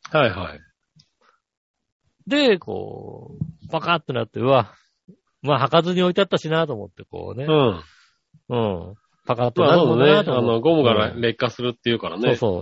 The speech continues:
Speaker 2: う。劣化したんだなと思ってね。
Speaker 1: うん。
Speaker 2: で、まあ、じゃあまあね、ボンドでも買っとこうかなと思って。
Speaker 1: うん。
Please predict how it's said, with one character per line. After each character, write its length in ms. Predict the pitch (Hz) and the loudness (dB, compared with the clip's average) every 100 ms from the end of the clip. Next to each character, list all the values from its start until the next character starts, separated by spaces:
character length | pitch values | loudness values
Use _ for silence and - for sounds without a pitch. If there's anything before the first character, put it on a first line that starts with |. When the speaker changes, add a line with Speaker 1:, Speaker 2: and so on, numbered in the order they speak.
| - | -4
Speaker 2:
う。 20 | |
劣 180 | 135 - | -4 0
化 120 | 143 | -2
し 80 | - | 2
た 140 | 185 | 0
ん 40 | |
だ 80 | 131 | 2
な 160 | 151 185 | -2 -2
と 100 | 120 | -4
思 120 | 92 | -10
っ 40 | |
て 180 | 90 - | -14 -12
ね。 160 | 147 190 _ _ - | -10 -10 _ _ -8
Speaker 1:
う 40 | |
ん。 200 | 139 110 80 _ - | -6 -6 -8 _ 0
Speaker 2:
で、 720 | 220 208 190 180 170 160 151 | 6 6 6 6 4 2 0
ま 240 | 143 135 120 | -2 0 0
あ、 60 | |
じ 120 | 107 107 | 0 -4
ゃ 40 | |
あ 40 | |
ま 300 | 95 92 90 95 | -4 -8 -10 -8
あ 20 | |
ね、 140 | 104 101 | -8 -6
ボ 240 | 104 147 | 4 4
ン 40 | |
ド 100 | 123 | 4
で 80 | 98 | 0
も 80 | 92 | -2
買 140 | - | -4
っ 40 | 113 | -6
と 120 | 151 | 0
こ 80 | 170 | 0
う 40 | |
か 60 | 120 | 4
な 180 | 143 127 | 2 2
と 60 | |
思 120 | 87 | -2
っ 20 | 85 _ | -8 _
て。 160 | 80 - _ _ _ - | -18 -18 _ _ _ -4
Speaker 1:
う 60 | |
ん。 220 | 147 98 | -2 -2